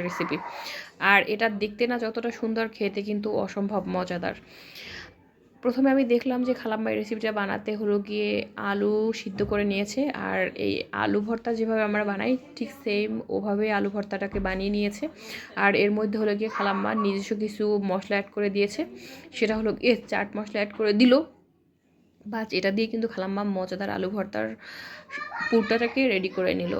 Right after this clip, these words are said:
আর এই পুরটা দিয়ে কিন্তু বানিয়ে নিল এরকম মজাদার নকশি পিঠা। আর এরপর হলো গিয়ে আটার গোলা পাকিয়ে নিয়েছে, আর সেটাকে খুব সুন্দরভাবে একটা ছুরির সাহায্যে কেটে তারপর হলো গিয়ে এভাবে নকশ-, নকশা করে নিয়েছে। বাস,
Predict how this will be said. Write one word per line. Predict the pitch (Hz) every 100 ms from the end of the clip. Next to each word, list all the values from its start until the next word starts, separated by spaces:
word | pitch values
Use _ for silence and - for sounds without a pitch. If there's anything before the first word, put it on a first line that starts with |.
| -
আর | 180 180
এই | 202 202
পুরটা | 208 208 208
দিয়ে | 214 214
কিন্তু | 214 233 202
বানিয়ে | 190 190 196
নিল | 202 226 269 202
এরকম | 185 185 208 214 214 202
মজাদার | 196 190 190 190
নকশি | 196 185 -
পিঠা। | 180 185 180 - - - - -
আর | 202 -
এরপর | 214 220 240
হলো | 240 233
গিয়ে | 240 240 - 214
আটার | 208 214
গোলা | 220 220
পাকিয়ে | 214 214 214 220
নিয়েছে, | 214 220 220 269 -
আর | 202 208
সেটাকে | 220 202 208 226 233
খুব | 226 226
সুন্দরভাবে | - 208 208 208 214 208 214
একটা | 208 214
ছুরির | 214 214 208
সাহায্যে | 214 208 208 220 226 - -
কেটে | 214 202 247 277
তারপর | 202 202 202 208
হলো | 202
গিয়ে | 196 233
এভাবে | 202 196 185
নকশ-, | 180 180 - - 196
নকশা | 185 226 185
করে | 180 175
নিয়েছে। | 175 - - - - - - - -
বাস, | 202 214